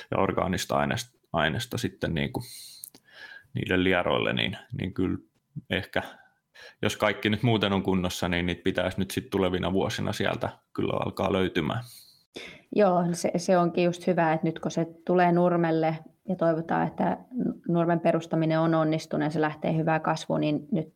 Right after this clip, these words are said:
Speaker 2: seuraavat pari vuotta onkin sit sitä hyvää seuranta-aikaa ja
Speaker 1: Mm.
Speaker 2: mun käsittääkseni ihan viherlannoitukseen se sitten niinku menee, että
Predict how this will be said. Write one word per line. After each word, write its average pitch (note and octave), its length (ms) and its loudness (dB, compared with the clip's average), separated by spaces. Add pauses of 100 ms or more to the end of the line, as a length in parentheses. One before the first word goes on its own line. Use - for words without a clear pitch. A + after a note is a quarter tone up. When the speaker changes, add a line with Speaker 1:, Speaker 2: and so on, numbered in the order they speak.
Speaker 2:
seuraavat D#3 460 0
pari D#3 220 2
vuotta D3 300 0
onkin D3+ 240 0
sit - 140 -14
sitä - 180 -4
hyvää D3+ 300 2
seuranta-aikaa E3+ 880 0
ja E3+ 120 2 (540)
Speaker 1:
Mm. G#2 60 4
Speaker 2:
mun F3 260 6
käsittääkseni D#3+ 600 0
ihan D#3 160 2
viherlannoitukseen D#3+ 840 0
se D#3+ 120 -6
sitten - 460 -6
niinku - 300 -2
menee, - 420 0
että - 300 -2